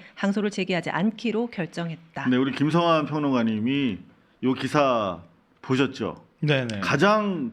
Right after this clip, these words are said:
Speaker 2: 경악스러운 대목은 어느 부분입니까?
Speaker 3: 어, 뭐, 하여튼 앞에
Speaker 2: 네.
Speaker 3: 이 죄책이 가볍-, 가볍지 않다,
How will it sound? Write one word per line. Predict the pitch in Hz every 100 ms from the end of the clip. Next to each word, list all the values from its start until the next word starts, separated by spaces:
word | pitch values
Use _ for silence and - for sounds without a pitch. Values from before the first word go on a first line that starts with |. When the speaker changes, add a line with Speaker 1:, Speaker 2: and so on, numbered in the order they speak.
| -
Speaker 2:
경악스러운 | - 131 196 - 208 202
대목은 | 131 127 180
어느 | 101 120 127 101
부분입니까? | 95 95 85 82 82 98 - _ - - - - - _ _ _ _ _ _ _ _ 135
Speaker 3:
어, | 131 135 131 127 127 127 120 - - - - - - _ _ _ -
뭐, | 143
하여튼 | 147 -
앞에 | 131 107 170 151 120 110 - - -
Speaker 2:
네. | 101 92 -
Speaker 3:
이 | 131 117 110 101 95 - 220 - _ _ _ _
죄책이 | - 139 165
가볍-, | 156 110 -
가볍지 | - 117 127 -
않다, | 143 107 123 120